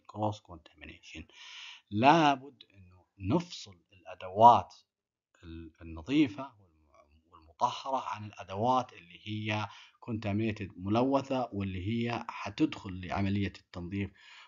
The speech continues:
والتطهير. ليش؟ لأنه لا قدر الله لو كانت جميع هذه الأدوات الديرتي والكلين في مكان واحد،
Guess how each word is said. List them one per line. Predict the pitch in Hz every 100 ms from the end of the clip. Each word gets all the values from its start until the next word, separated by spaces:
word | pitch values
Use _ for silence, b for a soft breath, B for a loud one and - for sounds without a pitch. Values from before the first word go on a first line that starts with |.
| -
والتطهير. | 98 - 82 - 87 87
ليش؟ | 110 147 143 -
لأنه | 104 98 95 95 - _ _ 92
لا | 95 101 139
قدر | 123 104 95
الله | 95 90
لو | 82
كانت | 85 98 101 98 - -
جميع | 95 104 160 127
هذه | 110 95
الأدوات | 82 85 87 87 85 - -
الديرتي | 82 - 117 120 117 95
والكلين | 92 90 - 104 107 90
في | -
مكان | 90 87 117 127
واحد، | 135 104 - 190